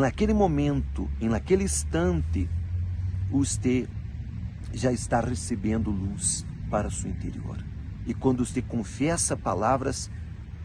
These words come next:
de sua boca, palavras de fé, palavras positivas, palavras que vêm de Deus, então você está generando luz.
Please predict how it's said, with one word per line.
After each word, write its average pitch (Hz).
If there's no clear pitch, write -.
de 113
sua 110
boca, 107
palavras 104
de 82
fé, 110
palavras 101
positivas, 127
palavras 110
que 120
vêm 104
de 95
Deus, 135
então 113
você -
está 113
generando 107
luz. 95